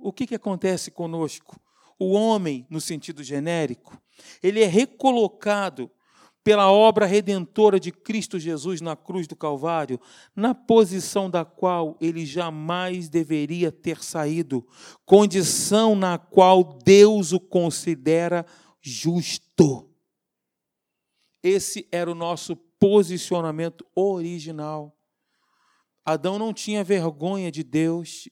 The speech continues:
ele estava nu. Ele não tinha vergonha, ele não tinha medo, ele não tinha complexo de inferioridade, ele não se sentia condenado antes da queda e do pecado.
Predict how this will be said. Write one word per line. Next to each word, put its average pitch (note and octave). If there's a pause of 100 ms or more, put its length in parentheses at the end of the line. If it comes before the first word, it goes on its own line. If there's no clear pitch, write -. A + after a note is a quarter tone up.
(160)
ele D3
estava D#3+
nu. F3 (1400)
Ele E3+
não G#3+
tinha G3+
vergonha, F3
ele F3
não F3+
tinha F3+
medo, E3+
ele E3+
não E3+
tinha F3+
complexo F3
de D3+
inferioridade, D#3+ (300)
ele F3+
não G3
se F#3+
sentia F#3
condenado E3+
antes F#3
da E3+
queda E3+
e E3
do E3
pecado. D#3